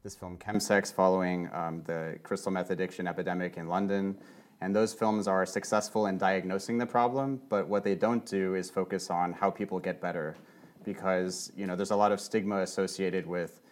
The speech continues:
bottoming out and, you know, using drugs and sort of, like, the damage that it does to a person. But I think it's counterintuitive if you don't also pair that with,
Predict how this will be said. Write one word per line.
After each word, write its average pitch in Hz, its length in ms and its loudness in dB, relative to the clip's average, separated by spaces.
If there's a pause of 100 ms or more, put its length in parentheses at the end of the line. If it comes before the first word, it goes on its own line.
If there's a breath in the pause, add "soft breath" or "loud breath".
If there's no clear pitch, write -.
(500 soft breath)
bottoming 101 440 4
out 95 480 4
and, 82 440 -8 (120)
you 90 160 -6
know, 82 160 -6
using 92 400 -2
drugs 90 580 2
and 85 340 -6
sort 87 240 -4
of, 85 160 -6
like, 85 240 -4
the 92 100 -4
damage 92 580 -2
that 87 120 -4
it 87 120 -6
does 90 220 -2
to 95 120 -4
a 85 40 -4
person. 80 580 -6 (480 soft breath)
But 92 100 -2
I 95 80 0
think 95 420 -4
it's 92 160 -10
counterintuitive 107 800 2
if 98 140 -6
you 98 80 -2
don't 95 180 0
also 87 580 -2 (400 soft breath)
pair 110 300 2
that 87 260 2
with, 90 420 -4